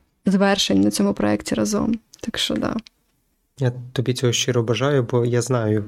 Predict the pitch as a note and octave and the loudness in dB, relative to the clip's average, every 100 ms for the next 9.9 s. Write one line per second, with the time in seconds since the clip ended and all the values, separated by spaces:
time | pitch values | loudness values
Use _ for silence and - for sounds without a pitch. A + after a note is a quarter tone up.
0 | - - A#2 - E3+ - - A#2 A2+ B2 | -6 -4 -2 0 -2 -4 -4 0 0 0
1 | A2+ G#2+ - A#2+ A#2+ _ _ - B2 A2+ | -2 -4 -6 -6 -8 _ _ -2 2 4
2 | A2 A2 G#2+ - - A2+ - A#2 - - | 2 2 -2 -6 -4 -2 -2 -2 -4 -4
3 | A#2 A2+ C3 A#2+ A#2+ - A2+ A#2 - - | -2 0 -2 -2 -6 -4 -6 -8 -16 -14
4 | - B2+ B2 A#2 C#3+ C#3 B2+ B2+ B2 - | -4 -2 -2 0 0 0 0 0 -2 -2
5 | B2+ B2 A#2 - B2 - - _ - B2 | -2 -2 -2 -4 -4 -8 -14 _ -8 -4
6 | A#2+ - B2 B2 - _ _ _ _ _ | -4 -4 -4 -6 -12 _ _ _ _ _
7 | _ _ _ _ _ _ _ _ G#3+ G3 | _ _ _ _ _ _ _ _ -2 -2
8 | - A#3+ G#3+ - _ _ _ _ _ - | -2 -2 -2 -6 _ _ _ _ _ -14
9 | - - - A3+ B3+ C#4 C4 C4 | -12 -14 -4 2 4 4 4 2